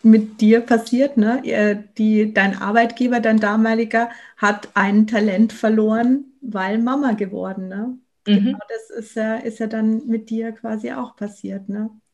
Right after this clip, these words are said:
Speaker 2: Genau.
Speaker 1: Das ist, äh, ist wieder ein Beispiel dafür, dass es heutzutage immer noch so ist,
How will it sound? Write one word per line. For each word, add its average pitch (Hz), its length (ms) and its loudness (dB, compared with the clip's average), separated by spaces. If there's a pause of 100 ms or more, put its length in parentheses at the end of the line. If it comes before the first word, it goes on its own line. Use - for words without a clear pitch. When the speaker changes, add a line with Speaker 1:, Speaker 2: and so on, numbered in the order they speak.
(260)
Speaker 2:
Genau. 202 360 -2
Speaker 1:
Das - 140 -12
ist, - 280 -14
äh, 208 580 -4
ist - 280 -8
wieder 226 220 0
ein 220 120 2
Beispiel 214 380 -2
dafür, 233 320 -4
dass 220 280 -6
es - 260 -8
heutzutage 214 640 -2
immer 214 240 0
noch 226 160 -2
so - 140 -14
ist, - 340 -12